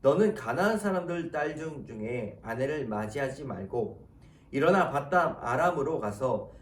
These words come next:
내 외조부 부두엘의 집에 이르러 거기서 내 외삼촌 라반의 딸 중에서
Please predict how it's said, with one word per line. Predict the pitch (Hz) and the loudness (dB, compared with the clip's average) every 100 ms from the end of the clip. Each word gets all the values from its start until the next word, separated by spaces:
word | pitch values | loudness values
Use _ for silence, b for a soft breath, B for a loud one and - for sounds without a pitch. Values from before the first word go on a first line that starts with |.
| B | B
내 | - 143 127 | 4 6 6
외조부 | 120 131 151 139 147 107 - B B B B - | 4 0 0 -2 -2 -2 -6 B B B B -20
부두엘의 | - 160 165 190 180 185 175 | -8 0 6 8 8 4 0
집에 | - 139 151 | -2 2 2
이르러 | 104 113 113 113 104 | 2 0 -2 0 0
거기서 | - 127 131 147 - 160 104 | -2 -4 -4 -4 -2 0 0
내 | 131 139 - - | 0 0 -2 -2
외삼촌 | 107 113 165 160 170 175 110 | -4 -2 -2 -4 -2 -2 -2
라반의 | 107 113 151 156 151 | -4 -2 -2 -2 -4
딸 | - 175 196 | 0 2 2
중에서 | 160 120 104 107 101 - | 0 -6 -6 -6 -8 -10